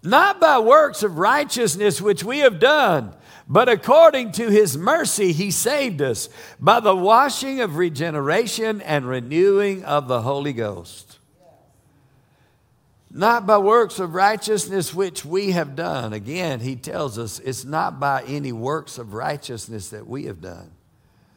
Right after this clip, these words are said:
It's not what we have done.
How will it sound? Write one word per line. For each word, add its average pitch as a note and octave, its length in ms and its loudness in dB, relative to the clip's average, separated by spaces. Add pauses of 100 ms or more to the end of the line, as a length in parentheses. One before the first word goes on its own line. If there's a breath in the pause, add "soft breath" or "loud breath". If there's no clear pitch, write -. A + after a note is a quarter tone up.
(720)
It's A#2+ 220 -10
not D#3+ 240 0
what C#3 240 -6
we E3 200 -2
have A#2 180 -10
done. D#2+ 400 -12